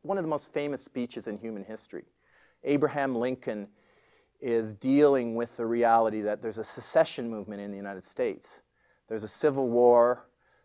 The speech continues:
Six hundred thousand people are killed in the Civil War or die as a result of the Civil War. It's one of the most ruthless, um, something happening that I'm not, oh, not aware of. Every-, everybody okay? So,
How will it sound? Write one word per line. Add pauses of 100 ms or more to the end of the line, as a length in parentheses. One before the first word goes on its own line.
Six
hundred
thousand
people
are
killed
in
the
Civil
War (760)
or
die
as
a
result
of
the
Civil
War.
It's
one
of
the
most
ruthless,
um, (500)
something
happening
that (360)
I'm
not, (200)
oh, (1000)
not
aware
of.
Every-,
everybody
okay? (1300)
So,